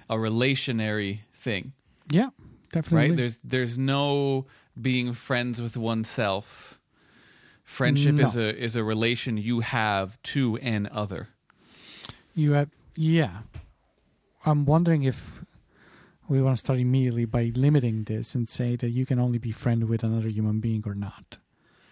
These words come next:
Speaker 1: Versus an animal, versus a toy, an imaginary friend.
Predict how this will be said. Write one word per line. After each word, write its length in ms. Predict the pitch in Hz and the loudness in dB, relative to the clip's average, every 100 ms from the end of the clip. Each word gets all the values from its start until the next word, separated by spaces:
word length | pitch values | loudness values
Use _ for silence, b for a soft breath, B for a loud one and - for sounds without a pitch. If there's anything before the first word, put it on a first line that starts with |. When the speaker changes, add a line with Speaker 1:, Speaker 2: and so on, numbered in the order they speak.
| b b b b b b b b - | b b b b b b b b -10
Speaker 1:
Versus 500 | 113 110 110 117 101 | -2 0 0 -2 -2
an 120 | 107 | -2
animal, 720 | 120 110 110 110 110 110 113 113 - | 0 0 2 2 2 0 -2 -6 -12
versus 480 | 104 104 104 110 98 | -4 -4 -2 -4 -4
a 80 | 95 | -6
toy, 640 | - 113 107 104 104 104 | -4 -2 0 0 -2 -4
an 80 | 98 | -4
imaginary 640 | 95 101 104 110 107 104 | -2 -2 -4 -6 -4 -4
friend. 640 | - 117 104 101 104 107 | -6 -6 -4 -4 -6 -8